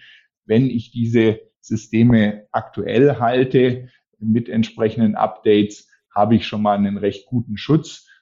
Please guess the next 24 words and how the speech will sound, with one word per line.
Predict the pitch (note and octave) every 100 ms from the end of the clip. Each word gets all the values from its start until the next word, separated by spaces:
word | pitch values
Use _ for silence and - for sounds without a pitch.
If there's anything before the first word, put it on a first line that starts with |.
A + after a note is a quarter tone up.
| _
weil | G#2
die | G#2+
Mechanik | G#2+ G#2+ G#2+ A2 A2+ G#2+
hier | A2+ A2
immer | G#2+ G2
so | G#2+
funktioniert, | B2+ B2+ B2 - B2+ A#2 A2 - - _ _ _ -
ähm, | G#3 G#3 G#3 -
die | G3+ G#2 G2+ - _ _ _ - -
Hacker | A2+ A2+ A#2+ G#2
identifizieren | G#2+ G#2+ G2+ - - B2+ C3+ A#2+
eine | G2+ G#2+ G#2+
Lücke, | E3 D#3+ A#2
eine | A#2 A#2
Schwachstelle. | - _ _ - D3+ - - - - C3 C3 B2+ - _ _ -
Diese | A2+ A#2+ G#2+
wird | A2+ A2+
natürlich | G#2+ A#2+ A2+ A2+
auch | G#2 G2
bei | G#2+ G#2+
den | G#2+
entsprechenden | - G#2 A#2 G#2+ G#2+ F#2
Herstellern | A#2 C3+ - B2 A#2 A2
bekannt. | G#2+ - G#2+ G#2+